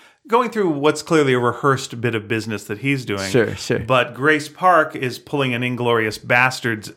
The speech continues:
Speaker 1: scene one,
Speaker 2: <laughs>
Speaker 1: where she's coming in and being charming and
Speaker 2: Yeah.
Speaker 1: sitting down and everything's fine, and then, you know, spills the beans of, like, "I'm not buying any of this."
Speaker 2: Yeah.
Speaker 1: And he, let's just,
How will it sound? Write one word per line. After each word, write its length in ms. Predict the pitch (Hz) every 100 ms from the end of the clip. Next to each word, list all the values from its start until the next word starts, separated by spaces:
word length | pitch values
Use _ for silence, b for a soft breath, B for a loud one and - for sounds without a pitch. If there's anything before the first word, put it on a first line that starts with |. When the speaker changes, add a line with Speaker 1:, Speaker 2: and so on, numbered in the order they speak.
| -
Speaker 1:
scene 600 | - - 131 123 120 113
one, 380 | 120 123 110 113
Speaker 2:
<laughs> 500 | 131 - - 220 220
Speaker 1:
where 180 | 208 233
she's 160 | - 220
coming 320 | 156 139 131
in 160 | 123
and 180 | 117 113
being 320 | 131 156 151
charming 600 | 143 135 120 117 113 117
and 80 | 120
Speaker 2:
Yeah. 120 | 113
Speaker 1:
sitting 300 | 113 143 139
down 600 | 120 110 104 104 107 107
and 240 | 104 104 110 b b -
everything's 360 | 131 135 127
fine, 320 | - 107 101 101
and 140 | 101
then, 260 | 107 101 98
you 120 | 98
know, 200 | 87 85
spills 360 | - - 113
the 60 | 113
beans 260 | 101 101 98
of, 100 | 98
like, 180 | 90 -
"I'm 140 | 92
not 160 | 90 85
buying 300 | - 85 90
any 140 | 113 123
of 80 | 117
this." 300 | 113 - -
Speaker 2:
Yeah. 220 | 117 - B B -
Speaker 1:
And 340 | 95 85 82
he, 200 | - 117 _ _ -
let's 200 | 139 139
just, 220 | 123 -